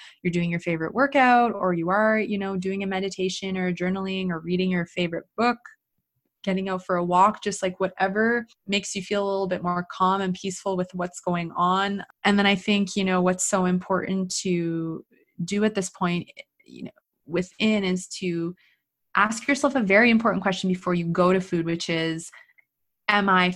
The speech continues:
physically hungry? Do I need to physically nourish my body, or is this emotional hunger?" Because, like, ninety-nine percent of the time, it's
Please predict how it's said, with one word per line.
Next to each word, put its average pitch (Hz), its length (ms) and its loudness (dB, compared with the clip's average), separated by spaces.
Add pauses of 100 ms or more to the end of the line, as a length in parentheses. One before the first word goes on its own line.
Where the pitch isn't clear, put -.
(140)
physically 240 500 2
hungry? 208 600 2
Do 196 120 -2
I 190 60 0
need 190 160 -2
to 190 80 -4
physically 190 540 0
nourish 190 320 0
my 196 100 2
body, 180 360 2
or 190 60 0
is 180 220 -2
this 180 180 -4
emotional 170 460 -2
hunger?" - 580 -4 (320)
Because, 214 520 0
like, 185 180 0
ninety-nine 208 460 2
percent 190 340 -4
of 185 60 0
the 185 80 -4
time, 170 240 -2
it's 180 100 -6